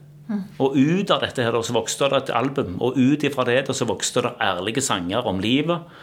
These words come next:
Speaker 2: Eh, og for min egen del da, det å få lov til å skrive sanger som på en måte er så ærlig ifra min, for, eh, if-, ifra meg selv, kan du si da, sant? Det,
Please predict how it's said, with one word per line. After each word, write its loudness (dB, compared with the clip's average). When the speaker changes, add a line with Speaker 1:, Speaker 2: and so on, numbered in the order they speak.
Speaker 2:
Eh, 6
og 4
for 4
min 4
egen 4
del 6
da, 2
det 4
å 0
få 0
lov -4
til -8
å 0
skrive -2
sanger -2
som -2
på -2
en 0
måte 0
er -4
så 2
ærlig -2
ifra 2
min, 2
for, 2
eh, -2
if-, -4
ifra -2
meg 2
selv, 4
kan 2
du 2
si 0
da, 0
sant? -2
Det, 4